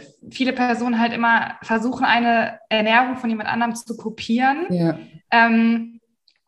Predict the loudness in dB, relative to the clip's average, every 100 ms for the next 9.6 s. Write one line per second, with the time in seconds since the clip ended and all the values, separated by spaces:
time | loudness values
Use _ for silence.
0 | 0 2 2 0 -6 -4 -2 -2 -2 -4
1 | -6 -4 0 0 0 0 2 2 0 -4
2 | -4 -4 -4 -8 -6 -4 -2 -2 -4 0
3 | 2 2 0 0 0 -2 -8 -12 -8 -8
4 | -4 -4 -4 -6 -6 -6 -8 -14 -12 -4
5 | -4 -2 -2 -4 -6 -14 -20 _ _ -6
6 | -4 -2 -4 -4 -4 -4 -4 -4 -4 -4
7 | -4 -2 2 2 2 -2 -10 -12 -8 -6
8 | -6 -8 -16 _ _ _ _ _ _ _
9 | 2 4 4 2 0 -8